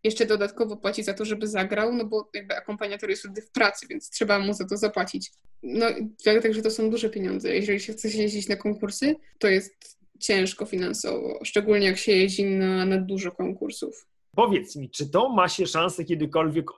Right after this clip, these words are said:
Speaker 2: zwrócić? Czy to ma się kiedykolwiek szansę opłacać? Jak to, e, jak ty to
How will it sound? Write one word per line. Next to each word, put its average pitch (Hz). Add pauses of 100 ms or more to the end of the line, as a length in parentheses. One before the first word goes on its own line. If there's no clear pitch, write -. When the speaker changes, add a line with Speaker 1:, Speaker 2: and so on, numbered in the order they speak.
(140)
Speaker 2:
zwrócić? 123
Czy -
to 156
ma 196
się 175
kiedykolwiek 156
szansę 143
opłacać? 135 (160)
Jak 175
to, 151 (100)
e, 147
jak 175
ty 156
to 143